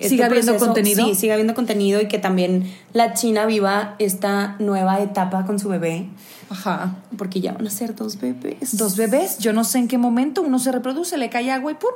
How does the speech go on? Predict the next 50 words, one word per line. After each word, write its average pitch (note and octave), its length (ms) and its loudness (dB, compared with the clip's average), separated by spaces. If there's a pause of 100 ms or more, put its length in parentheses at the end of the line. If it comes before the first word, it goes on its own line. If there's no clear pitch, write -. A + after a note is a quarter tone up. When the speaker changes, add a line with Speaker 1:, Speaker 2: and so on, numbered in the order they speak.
Speaker 2:
Se - 160 -4
Speaker 1:
Ah. E4+ 80 6 (120)
Speaker 2:
reproduce. F3+ 600 0
Speaker 1:
<laughs> E4 720 2 (920)
Speaker 2:
Así A#3+ 260 0
de E5 300 6
fácil, D#4+ 320 2
así B3 200 0
que C4+ 140 2
aguas, B3 360 0
¿eh? E4 180 0 (100)
Speaker 1:
Oye, D4 560 4
el G#3 80 0
día G3 180 -6
de D#4+ 100 2
hoy A4+ 460 4 (100)
vamos G4+ 200 2
a G#4 40 2
hablar E4+ 420 2
de C#4+ 460 0
uno E4 320 0
de F4 100 2
los C4+ 260 -2
temas C#4+ 420 0
que C#4 140 -2
la B3+ 100 2
verdad A3+ 300 2 (100)
a A#3+ 80 2
mí A#3 160 2
me B3 100 0
fascina A#3 440 0
porque A3 460 -4
una A#3+ 200 0
vez A#3 160 -4
fui A#3 200 -4
muy A#3 200 2
experta. A3 680 -2 (640)
Eh, G#3+ 600 0
sigo B3 240 0
siendo, A#3+ 380 2
pero A#3 160 2
la G#3+ 100 2
verdad G3+ 160 2
es G3+ 120 -2
que A3+ 100 -4
ya A3 60 0
no G#3+ 80 0
me A3 60 0
gusta A3 200 -2
explotarlo G#3 760 -2